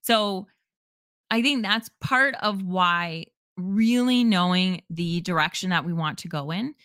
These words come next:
knowing where we wanna go. And it's one of those simple things. All of this is so simple. Everything is so simple. We make it complicated. And I just heard,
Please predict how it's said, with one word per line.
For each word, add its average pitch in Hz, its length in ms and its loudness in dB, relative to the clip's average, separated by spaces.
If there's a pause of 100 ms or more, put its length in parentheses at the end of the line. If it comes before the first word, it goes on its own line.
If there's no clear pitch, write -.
(220)
knowing 220 440 4
where 214 160 2
we 196 120 0
wanna 170 220 0
go. 131 320 -8
And 254 360 2
it's 247 180 -2
one 220 180 0
of 220 60 0
those 214 200 -2
simple 190 320 -4
things. 240 580 0 (320)
All 226 240 4
of 185 100 -2
this 147 260 -10
is 185 120 -6
so 202 280 -2
simple. - 720 -4
Everything 220 520 -2
is 196 120 -4
so 180 240 -6
simple. 165 420 -6
We 214 560 0 (500)
make 214 340 2
it 208 120 -8
complicated. - 720 -8 (480)
And 190 480 2
I 202 120 0
just 240 240 -4
heard, 214 440 0